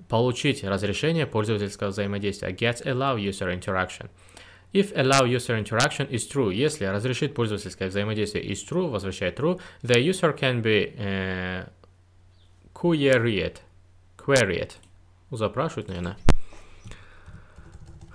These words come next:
Queried.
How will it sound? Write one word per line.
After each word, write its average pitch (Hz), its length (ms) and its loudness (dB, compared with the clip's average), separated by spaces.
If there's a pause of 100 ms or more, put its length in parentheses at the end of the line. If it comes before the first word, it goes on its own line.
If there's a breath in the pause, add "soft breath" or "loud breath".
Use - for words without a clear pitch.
(1800 loud breath)
Queried. - 760 -10